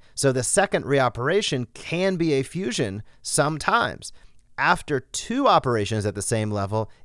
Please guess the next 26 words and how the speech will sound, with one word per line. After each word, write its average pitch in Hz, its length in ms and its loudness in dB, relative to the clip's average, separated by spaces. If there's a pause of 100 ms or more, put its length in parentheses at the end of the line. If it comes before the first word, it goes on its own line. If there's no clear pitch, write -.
it's 156 160 0
a 180 60 4
foregone 135 580 0
conclusion. 104 640 -6 (240)
It 147 100 0
is 156 240 -2
exceptionally 147 1000 0
rare 87 300 -4 (680)
that 120 160 4
anybody 120 400 2
is 110 100 0
able 110 240 0
to 101 120 -2
have 98 320 -2 (240)
three 117 280 -2
bites 101 300 -2
at 95 120 -4
the 95 120 -4
apple, 78 340 -6
three 110 460 -2
microdiscectomies, 92 960 -6
three 98 220 -4
laminectomies, 90 560 -4
three 92 180 -6
laminectomies. 80 640 -10
It's 95 180 -10